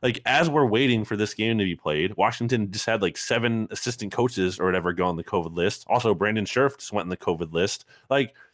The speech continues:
like, this isn't solving anything. What is two days solving? Like, the N F L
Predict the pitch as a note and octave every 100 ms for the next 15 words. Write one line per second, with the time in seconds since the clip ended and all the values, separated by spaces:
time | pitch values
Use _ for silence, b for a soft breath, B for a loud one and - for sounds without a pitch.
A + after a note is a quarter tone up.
0 | - A#2+ D3+ E3 E3 D3+ - B2+ F3 C#3+
1 | G2 D#2 - F2+ F#3+ F#3 - F#3 D#3 C#3+
2 | C3+ - G#2+ F#2 B1+ E2 - D3 D#3 C3
3 | B2+ A#2+